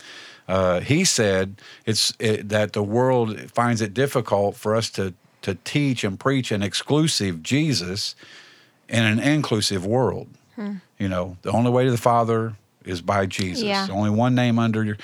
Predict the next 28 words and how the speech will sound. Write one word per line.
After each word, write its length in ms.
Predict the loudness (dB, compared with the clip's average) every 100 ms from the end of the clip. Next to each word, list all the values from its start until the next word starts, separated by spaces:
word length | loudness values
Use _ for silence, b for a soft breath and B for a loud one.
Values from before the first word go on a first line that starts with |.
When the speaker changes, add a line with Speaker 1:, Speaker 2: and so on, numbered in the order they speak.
| B 0
Speaker 1:
heaven 260 | 2 2
which 180 | 0 -2
you 60 | -4
can 80 |
be 100 | -2
saved. 360 | 0 2 0 -2
Speaker 2:
Mm-hmm. 280 | -6 -6 0
Speaker 1:
And 160 | 0
in 240 | 2 2 2
a 60 |
world 400 | 2 4 4 4 2
where 160 | 0
we're, 160 | 2 0
st-, 300 | -4 -8 0
we're 160 | 0
trying 260 | 2 0 2
to 60 | 2
put 160 | 2
our 80 | 2
arms 280 | 2 0 0
around 180 | 0 2
everybody 680 | 2 2 2 2 2 2 0
and 120 | 0
bring 200 | 0 0
Speaker 2:
Mm-hmm. 140 | 0
Speaker 1:
'em 180 | -2 -2
in, 140 | -4 -8 B B B _
we're, 180 | -2